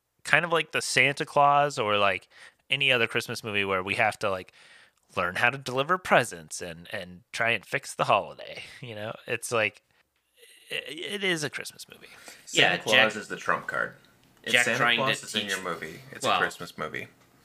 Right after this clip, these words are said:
Speaker 1: I don't know
Speaker 3: I don't
Speaker 1: if that's
Speaker 3: know
Speaker 1: true,
Speaker 3: about
Speaker 1: but
Speaker 3: that.
Speaker 2: Name a movie that's not a Christmas movie, but Santa Claus is in it.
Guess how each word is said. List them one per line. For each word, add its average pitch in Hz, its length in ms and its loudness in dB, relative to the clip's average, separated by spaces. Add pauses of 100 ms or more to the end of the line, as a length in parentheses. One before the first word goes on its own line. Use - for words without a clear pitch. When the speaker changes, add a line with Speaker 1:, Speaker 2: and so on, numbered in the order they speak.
(3000)
Speaker 1:
I - 60 -8
don't - 0 -
know 160 60 2
Speaker 3:
I 156 120 6
don't 127 100 4
Speaker 1:
if 101 80 -2
that's 95 100 -4
Speaker 3:
know 92 40 -4
Speaker 1:
true, 127 100 -2
Speaker 3:
about - 180 -4
Speaker 1:
but 101 60 2
Speaker 3:
that. 90 460 0 (540)
Speaker 2:
Name 139 460 -2
a 151 100 2
movie 107 560 -4
that's - 260 -8
not 107 240 2
a 110 60 -2
Christmas 107 540 -4
movie, 113 300 -6
but - 180 -8
Santa 85 340 -4
Claus 69 360 -6
is - 120 -16
in 65 120 -8
it. - 100 -12